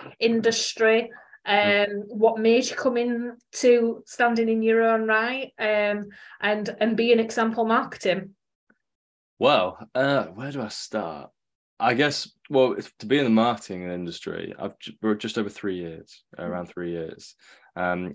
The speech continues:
Speaker 2: and that was a, through a whole period of covid as well. And that was h-, teaching, educating people how to market themselves and learn how to market themselves in one of the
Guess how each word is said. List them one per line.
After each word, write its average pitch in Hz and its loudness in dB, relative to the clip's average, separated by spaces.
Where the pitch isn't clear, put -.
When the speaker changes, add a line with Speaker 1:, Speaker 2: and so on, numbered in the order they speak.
Speaker 2:
and 101 0
that 101 4
was 101 -2
a, 95 -8
through 104 -2
a 95 0
whole 98 -2
period 95 -2
of 82 -10
covid 92 2
as 82 -2
well. 82 -4
And 98 2
that 87 2
was 92 0
h-, 104 -8
teaching, 110 4
educating 95 2
people 95 2
how 104 2
to 104 -2
market 101 4
themselves 90 -2
and 90 -4
learn 107 6
how 98 4
to - -6
market 90 0
themselves 87 0
in 92 -2
one 95 0
of 85 -6
the 90 -4